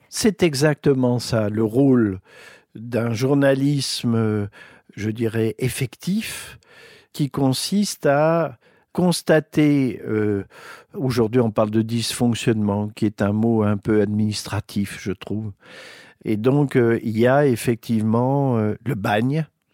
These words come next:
en premier lieu, où Albert, euh, y part parce qu'il fait ce voyage en Guyane.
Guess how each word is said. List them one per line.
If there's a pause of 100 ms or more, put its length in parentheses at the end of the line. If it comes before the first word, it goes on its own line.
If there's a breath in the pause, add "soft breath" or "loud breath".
(380)
en
premier
lieu, (680 loud breath)
où
Albert,
euh,
y
part
parce
qu'il
fait
ce
voyage
en
Guyane.